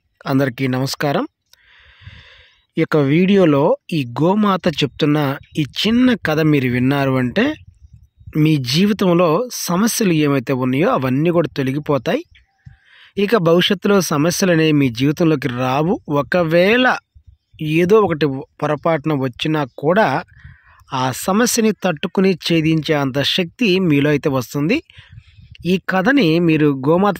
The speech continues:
చెప్పిన ఈ కథ, చెప్తున్న ఈ కథని మీరు ప్రతిరోజు కూడా రాత్రి నిద్రపోయే ముందు వినడానికి ప్రయత్నం చేయండి. ప్రతి ఒక్కరికి ఈ కథ చాలా అవసరం. మరి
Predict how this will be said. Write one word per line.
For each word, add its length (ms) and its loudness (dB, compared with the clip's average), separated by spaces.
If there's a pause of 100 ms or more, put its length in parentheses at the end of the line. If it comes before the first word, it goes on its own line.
చెప్పిన 220 -2
ఈ 120 2 (100)
కథ, 160 -2
చెప్తున్న 380 -4
ఈ 100 0
కథని 540 0 (800)
మీరు 200 2
ప్రతిరోజు 760 2
కూడా 440 0 (800)
రాత్రి 380 -2
నిద్రపోయే 520 2
ముందు 420 0
వినడానికి 480 0
ప్రయత్నం 400 -4 (120)
చేయండి. 300 -8 (1120)
ప్రతి 280 -2
ఒక్కరికి 460 0
ఈ 40 -4
కథ 200 -2
చాలా 360 0
అవసరం. 320 -2 (1800)
మరి 580 2